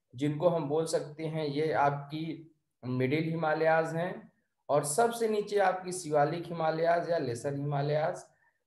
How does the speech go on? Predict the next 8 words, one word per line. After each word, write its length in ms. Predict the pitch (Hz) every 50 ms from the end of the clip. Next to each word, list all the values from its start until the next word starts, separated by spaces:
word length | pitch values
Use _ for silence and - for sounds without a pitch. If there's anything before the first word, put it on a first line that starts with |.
| _ _ _ _ _ -
ये 480 | 120 135 175 190 214 220 247 - - -
पहाड़ियाँ 480 | 151 123 143 139 135 139 143 170 196
हैं। 520 | 220 185 151 123 110 104 107 - - - - - - _ _ _ _ _ _ _ _ _ _ -
ओके, 500 | 175 170 - 165 139 - - - - - - _ _ _ _ _ _ -
तो 80 | 254 269 277
अगर 500 | 285 - - - 151 160 156 180 233 -
आप 440 | - - 190 190 214 233 233 - - 151
Himalaya 480 | 170 165 165 156 160 170 180 196 208